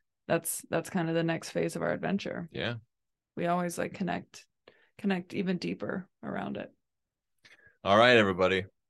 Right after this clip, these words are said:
Speaker 2: There you go. Relationships, they are, they're fantastic things, and we all gotta be in 'em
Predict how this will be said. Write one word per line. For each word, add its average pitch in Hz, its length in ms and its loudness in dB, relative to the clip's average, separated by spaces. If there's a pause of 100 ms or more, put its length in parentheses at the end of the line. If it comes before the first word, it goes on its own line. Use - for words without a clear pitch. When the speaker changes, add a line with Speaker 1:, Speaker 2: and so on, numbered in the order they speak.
(180)
Speaker 2:
There 92 140 2
you 101 100 4
go. 104 300 4 (920)
Relationships, 123 800 2
they 95 220 4
are, 82 380 2 (720)
they're 90 120 2
fantastic 110 680 0
things, 107 560 -4 (680)
and 80 240 -4
we 85 120 0
all 107 320 6
gotta 113 160 6
be 117 240 4
in 113 120 2
'em 87 240 -4